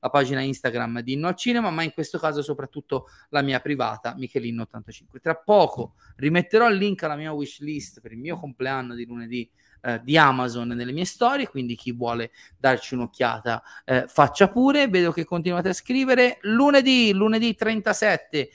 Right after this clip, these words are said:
maledetta la vecchiaia. Metto tra poco il link sulla wishlist nelle mie pagine, ehm, sulla mia pagina social, nelle mie storie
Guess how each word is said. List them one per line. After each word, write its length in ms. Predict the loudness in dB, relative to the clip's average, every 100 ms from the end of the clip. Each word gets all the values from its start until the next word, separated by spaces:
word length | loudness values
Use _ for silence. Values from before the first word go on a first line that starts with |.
| _ _
maledetta 580 | 0 2 4 4 4 2
la 120 | 2
vecchiaia. 680 | 0 -2 -2 0 -2 -4 -8
Metto 380 | -4 -4 -4 -6
tra 140 | -6
poco 240 | -4 -6 -6
il 80 |
link 300 | -6 -8 -10
sulla 160 | -8 -8
wishlist 560 | -8 -6 -8 -8 -14 -18 _ _
nelle 300 | -4 -2 0
mie 260 | -2 -2 -2
pagine, 640 | 0 0 -2 -4 -4 -6 -6
ehm, 720 | -4 -4 -4 -6 -8 -12 -14
sulla 260 | -6 0 2
mia 160 | 2
pagina 340 | 2 2 0 -6
social, 340 | -6 -6 -8
nelle 140 | -8 -8
mie 140 | -8
storie 520 | -4 0 0 0 -4